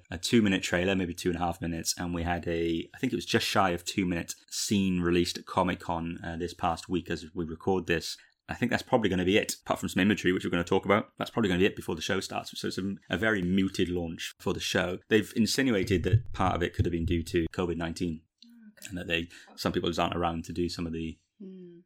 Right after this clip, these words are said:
Speaker 1: things that would normally be done, but I think all you need to do nowadays is pop a trailer on online and get the hype going, the hype machine, and, uh, let the
Speaker 2: It's a shame
Speaker 1: Trekkies
Speaker 2: it didn't come out, like, at the beginning of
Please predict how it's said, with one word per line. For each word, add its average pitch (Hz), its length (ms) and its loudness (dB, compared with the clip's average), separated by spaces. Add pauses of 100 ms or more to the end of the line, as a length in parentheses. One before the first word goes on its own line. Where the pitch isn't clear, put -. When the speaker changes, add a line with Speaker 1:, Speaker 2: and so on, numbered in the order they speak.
(140)
Speaker 1:
things - 260 2
that 90 160 0
would 90 140 0
normally 92 260 2
be 85 80 -4
done, 95 320 2
but 90 340 2
I - 40 -16
think 101 200 0
all 85 60 0
you 85 80 0
need 82 140 -4
to 82 60 -8
do 92 120 2
nowadays 85 420 0
is 87 120 -4
pop 87 200 -4
a - 40 -14
trailer 87 340 -2
on 85 300 -6
online 95 520 2
and 87 220 -4
get - 160 -6
the - 60 -18
hype 92 260 -2
going, 98 280 -2
the 92 40 -4
hype 92 240 -4
machine, 101 540 -6 (100)
and, 92 240 -2
uh, 92 160 -4
let 98 140 0
the 98 80 -8
Speaker 2:
It's - 80 -4
a 98 80 4
shame 320 140 0
Speaker 1:
Trekkies - 80 -4
Speaker 2:
it 262 80 -8
didn't 170 200 -10
come 170 160 -12
out, 156 260 -12
like, 165 220 -14
at - 60 -18
the 160 100 -20
beginning 220 500 -6
of 151 100 -20